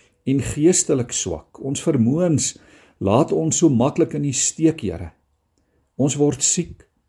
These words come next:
ons raak bekommerd, ons voel dikwels benoud en bang. Maar Here, dankie dat ons vanmôre kan hoor dat vir U is niks onmoontlik nie.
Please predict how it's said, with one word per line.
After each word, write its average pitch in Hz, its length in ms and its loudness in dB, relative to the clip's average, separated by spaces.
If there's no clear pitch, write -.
ons 127 160 0
raak 117 320 4
bekommerd, 139 560 0
ons 110 160 -4
voel 147 240 2
dikwels 127 400 0
benoud 117 560 2
en 95 160 -2
bang. 131 240 2
Maar 98 120 -8
Here, 107 240 2
dankie 120 320 0
dat 123 200 0
ons 131 340 0
vanmôre 110 380 2
kan 120 200 0
hoor 90 300 -4
dat 110 240 2
vir 131 160 2
U 165 200 0
is 98 160 0
niks 101 260 0
onmoontlik 92 720 0
nie. - 140 -20